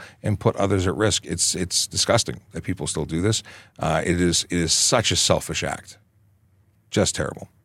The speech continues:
Uh, we talked about this one. Hang on a second.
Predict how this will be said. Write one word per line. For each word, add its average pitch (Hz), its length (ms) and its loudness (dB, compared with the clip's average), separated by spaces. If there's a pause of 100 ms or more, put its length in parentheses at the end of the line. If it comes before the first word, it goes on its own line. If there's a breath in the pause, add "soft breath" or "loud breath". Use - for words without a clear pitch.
(1040 soft breath)
Uh, 82 560 -2
we 80 120 -4
talked - 260 -2
about 80 160 -8
this - 240 0
one. 104 540 4
Hang 90 180 -4
on - 80 -12
a - 60 -6
second. - 400 -8